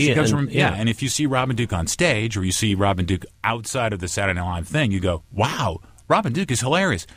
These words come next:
Speaker 1: Well, she never got a chance to be funny
Speaker 2: Right.
Speaker 1: for one second on that
Speaker 2: Right.
Speaker 1: show. And my wife, God, she was in three sketches some years. You know, it's just like, "Well, how about using her? She's pretty damn funny,"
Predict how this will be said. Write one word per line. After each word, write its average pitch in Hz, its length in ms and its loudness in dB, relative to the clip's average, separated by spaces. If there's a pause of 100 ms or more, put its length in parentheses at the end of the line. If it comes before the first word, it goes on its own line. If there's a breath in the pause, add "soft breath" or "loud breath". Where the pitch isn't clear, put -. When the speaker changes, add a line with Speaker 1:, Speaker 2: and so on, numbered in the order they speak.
(120)
Speaker 1:
Well, 196 80 2
she - 160 0
never 302 160 6
got 110 140 2
a - 20 -2
chance 92 280 0
to - 40 -12
be 92 100 0
funny 104 240 0
Speaker 2:
Right. 139 60 -2
Speaker 1:
for 139 80 -2
one 160 260 2
second 180 340 0
on 90 100 0
that 87 60 0
Speaker 2:
Right. 69 100 0
Speaker 1:
show. 78 240 -2 (400 loud breath)
And 117 320 2 (100)
my 110 320 0
wife, 151 440 2
God, 131 240 0
she - 100 -4
was 117 160 -2
in 101 120 4
three 127 340 0
sketches 156 420 0
some 92 240 2
years. 80 220 0
You 107 60 4
know, 110 100 4
it's 101 80 0
just 98 120 -4
like, 92 160 0
"Well, 101 680 -2
how 135 180 -2
about 175 300 2
using 131 380 2
her? 139 360 2
She's 170 420 0
pretty 160 300 0
damn 139 240 4
funny," 131 320 2